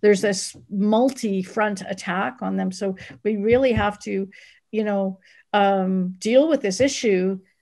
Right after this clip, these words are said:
and try to create enough safety around women in leadership, uh, regardless of where, where they're going.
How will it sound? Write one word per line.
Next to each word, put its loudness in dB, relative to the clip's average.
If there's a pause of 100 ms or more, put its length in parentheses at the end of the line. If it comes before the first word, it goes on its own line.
(160)
and -2
try 2
to 0
create 2
enough -2
safety -2
around -2
women -2
in -2
leadership, -4 (160)
uh, -6 (480)
regardless 0
of -4
where, -2 (260)
where -2
they're -4
going. -6